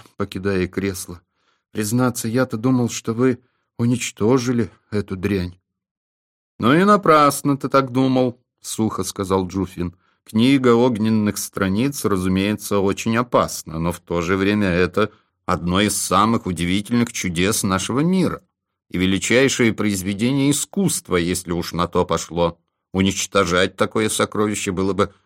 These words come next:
безумной расточительностью, если учесть, что у нас имеется отличное хранилище для подобных сувениров.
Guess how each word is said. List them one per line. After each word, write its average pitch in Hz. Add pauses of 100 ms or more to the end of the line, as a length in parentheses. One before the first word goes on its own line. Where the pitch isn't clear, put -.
(120)
безумной 101
расточительностью, 92 (280)
если 87
учесть, 85 (200)
что -
у 87
нас 90
имеется 95
отличное 92
хранилище 90 (220)
для 98
подобных 101 (240)
сувениров. 123